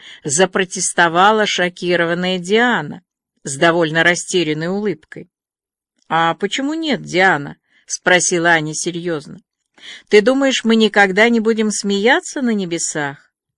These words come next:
"О, я не знаю",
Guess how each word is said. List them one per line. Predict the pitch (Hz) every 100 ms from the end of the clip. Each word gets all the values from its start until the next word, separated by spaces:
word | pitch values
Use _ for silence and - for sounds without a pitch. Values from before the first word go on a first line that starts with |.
| _ _ _ _ _ _ _
"О, | 208 208 190 170 147 147 _ _ _ _ _ _ _ 156
я | 160 170 170 165 165 180 190
не | 208
знаю", | 240 247 240 202 185 190 233